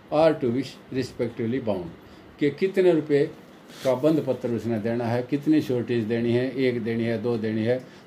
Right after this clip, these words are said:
the time it which he is to attend before the court, और वो time भी बताना है, उसके लिए पाबंद करना है कि इतने बजे वो वहाँ न्यायालय में पेश होगा। अब इसमें सब section three है, वो क्या कहता है?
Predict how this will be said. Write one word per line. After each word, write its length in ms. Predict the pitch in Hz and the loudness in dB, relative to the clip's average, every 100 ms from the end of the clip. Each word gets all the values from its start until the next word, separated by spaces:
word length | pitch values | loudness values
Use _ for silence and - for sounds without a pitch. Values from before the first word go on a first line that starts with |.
| - | 0
the 120 | 139 143 | 2 4
time 280 | 165 185 202 | 4 6 6
it 180 | 202 185 180 - - - - - - - 113 135 | 6 4 2 -16 -20 -20 -20 -20 -20 -16 -2 0
which 200 | 175 - - - | 0 -2 -10 0
he 120 | 170 196 190 | 2 4 2
is 120 | 175 151 | 0 0
to 100 | 156 | 0
attend 340 | 135 147 151 139 | 2 2 2 2
before 260 | 120 127 | 0 0
the 140 | 123 117 - | 0 -2 2
court, 200 | 127 127 - - - | 0 0 -8 -16 -4
और 100 | 139 | 0
वो 180 | 156 156 147 | 0 0 0
time 280 | 147 147 151 123 - | 2 2 2 -2 0
भी 120 | 131 | 2
बताना 400 | 139 - 120 123 | 2 0 -2 0
है, 220 | 113 113 - - - | 0 -2 -6 -20 -6
उसके 280 | 160 143 156 | -6 -2 0
लिए 160 | 139 131 | 2 0
पाबंद 420 | 131 127 131 123 | 2 2 2 0
करना 240 | 110 113 | -2 -2
है 80 | 120 | -2
कि 140 | 117 | -2
इतने 280 | 120 123 123 | -4 -2 -2
बजे 180 | 110 107 | 0 0
वो 120 | 104 107 | 0 0
वहाँ 320 | 110 101 143 - | -2 -4 -6 -4
न्यायालय 320 | 117 104 101 | 0 0 0
में 160 | 104 165 - - | -2 -6 -10 -6
पेश 220 | 113 101 | -4 -4
होगा। 220 | 92 87 87 - - - - - - 175 | -8 -10 -16 -20 -20 -18 -18 -18 -2 2
अब 100 | 208 | 2
इसमें 280 | 208 233 | 2 0
सब 200 | 214 233 | 2 2
section 380 | 208 214 202 202 | 4 2 2 0
three 320 | 180 139 214 | 0 0 4
है, 180 | 175 143 156 - - - 180 | 8 8 6 -2 -20 -6 -2
वो 100 | 185 | 2
क्या 180 | 170 | 4
कहता 300 | 143 127 104 | 4 2 -2
है? 120 | 104 | -8